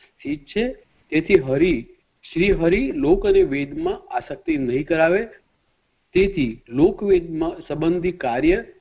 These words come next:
સાક્ષી માત્ર રહીને કરવું. ટીકા. લૌકિક વાણિજ્યાદિક મેં તથા વૈદિક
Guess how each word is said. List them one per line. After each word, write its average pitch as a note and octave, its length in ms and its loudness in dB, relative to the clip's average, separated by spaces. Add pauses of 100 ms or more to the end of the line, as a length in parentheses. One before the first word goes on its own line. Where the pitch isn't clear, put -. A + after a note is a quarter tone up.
(200)
સાક્ષી - 400 -2
માત્ર D3+ 340 0
રહીને B2 400 -2
કરવું. G2 360 -8 (3500)
ટીકા. B2+ 420 0 (1900)
લૌકિક D#3 600 4
વાણિજ્યાદિક D#3 840 2
મેં D#3 300 0
તથા B2+ 340 -4
વૈદિક A#2+ 440 2